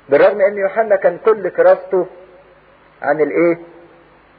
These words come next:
كان كل ما يتكلم، يتكلم عن توبة، يعني كلامه مش حلو، مش تأملات عن محبة ربنا ولا على لطف الله ولا عناية ربنا،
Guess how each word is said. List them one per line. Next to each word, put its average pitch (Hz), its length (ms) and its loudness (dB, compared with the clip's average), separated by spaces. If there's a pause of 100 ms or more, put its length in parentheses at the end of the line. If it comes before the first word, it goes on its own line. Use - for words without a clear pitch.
(1000)
كان - 100 -2
كل 196 220 0
ما 185 60 2
يتكلم، 185 340 0
يتكلم 185 460 0
عن 190 240 -2 (920)
توبة، 269 240 2
يعني 165 200 -4
كلامه 196 320 2
مش 180 200 -8
حلو، 180 260 2 (380)
مش 160 120 -6
تأملات 180 480 2
عن 165 160 0
محبة 170 420 0
ربنا 165 480 2
ولا 151 220 4
على 143 160 4
لطف 180 300 -2
الله 156 320 6
ولا 151 200 4
عناية 160 360 2
ربنا، 170 500 2